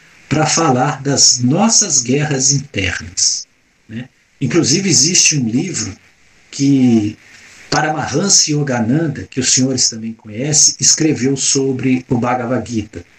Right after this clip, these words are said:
Esse livro se chama O Yoga do Bhagavad Gita. E nesse livro, Paramahansa Yogananda vai fazer uma leitura simbólica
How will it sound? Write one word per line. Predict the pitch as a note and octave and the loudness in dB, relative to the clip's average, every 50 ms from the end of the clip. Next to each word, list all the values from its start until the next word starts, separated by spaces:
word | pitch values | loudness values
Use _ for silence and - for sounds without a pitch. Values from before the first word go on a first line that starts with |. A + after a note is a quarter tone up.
| _ _ - | _ _ -2
Esse | C3 - - D3 | 2 2 2 2
livro | C#3 E3+ E3+ - | 2 0 2 2
se | - - - | 0 2 2
chama | - - D3+ D#3 D#3 D3 C3+ - - _ _ - | 2 0 0 0 0 -2 -4 -6 -10 _ _ -2
O | - D3 D#3 | 2 2 2
Yoga | D#3 D3 C3 C#3 D#3 F3+ G3 G3+ G3 G3+ G3 F#3+ - - _ _ - | 4 4 2 2 2 2 2 0 0 -2 -4 -4 -6 -12 _ _ -10
do | B2+ B2 C#3+ B2+ | -2 -2 -2 0
Bhagavad | B2 C3+ C3+ B2+ C3+ B2 B2+ A2+ G#2 G#2 | 0 -2 -4 -4 -4 -4 -4 -4 -6 -8
Gita. | F#2+ F2+ F2+ _ - - - _ _ _ - - - _ _ - | -10 -12 -12 _ -18 -20 -20 _ _ _ -20 -20 -20 _ _ -2
E | D3 D3 | 0 0
nesse | D#3 G#3 A#3+ A3+ - - F#3+ | 2 2 2 4 2 2 2
livro, | C#3 C3 E3 A3 A#3 A3+ C3+ B2+ B2 A#2 A2+ - _ _ _ _ _ _ _ - | 2 0 2 2 2 0 -2 -6 -8 -8 -8 -10 _ _ _ _ _ _ _ 0
Paramahansa | C#3+ D3+ D#3 D3+ D3+ B2 A#2 D#3+ F3 E3+ - E3+ | 2 2 2 2 0 0 0 0 2 2 2 2
Yogananda | E3+ D3 D3+ C3+ B2+ B2 D3+ F#3 - D#3 | 0 0 0 0 0 0 0 0 -2 0
vai | D#3+ F3 | 0 0
fazer | E3+ - E3+ D3+ C3+ C#3+ E3+ | 0 0 -2 0 0 0 0
uma | E3+ F3 | 0 0
leitura | F3 F3 E3+ D#3+ D3+ - F3 G3 G3+ G3+ | 0 0 0 0 -2 -4 -2 0 0 2
simbólica | - - - - A3 A3+ G3+ D#3 C3 B2+ C#3 D#3+ F#3 F#3+ G3 F#3 C#3+ B2 A2 - - - - F2 F#2 - | 2 2 2 2 2 0 0 -2 -2 -2 0 0 2 0 0 0 0 -4 -4 -6 -8 -10 -10 -10 -10 -12